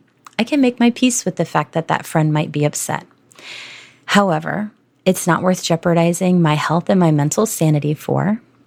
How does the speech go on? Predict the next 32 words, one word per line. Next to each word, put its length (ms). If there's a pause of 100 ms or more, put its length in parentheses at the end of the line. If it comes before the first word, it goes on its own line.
(540)
and 260
I 180
cannot 480
pour 300
from 220
an 100
empty 300
jug." 340 (1700)
So 200
those 340
that 360
do 460
throw 320
themselves 560
into 180
work, 300
and 100
I'm 80
gonna 140
get 120
a 40
little 160
deep 260
here 140
with 200
you, 140
and 100
I'm 140
really 180
sorry 300
about 240
that. 260